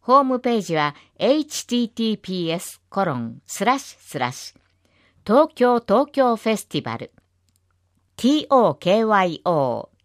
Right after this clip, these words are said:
エフイーエスティーアイブイエーエルドットジェーピースラッシュ です。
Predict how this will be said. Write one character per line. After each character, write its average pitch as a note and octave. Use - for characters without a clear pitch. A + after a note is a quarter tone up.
エ F#3+
フ D4
イ C4
ー -
エ F#3
ス -
テ -
ィ C#4
ー -
ア A#3
イ D3+
ブ C3+
イ B3+
エ G3
ー -
エ D3+
ル B2+
ド F#3
ッ G3
ト G3+
ジ E3+
ェ G#3+
ー A3+
ピ C#3
ー -
ス -
ラ E3+
ッ -
シ -
ュ -
で D#3
す。 -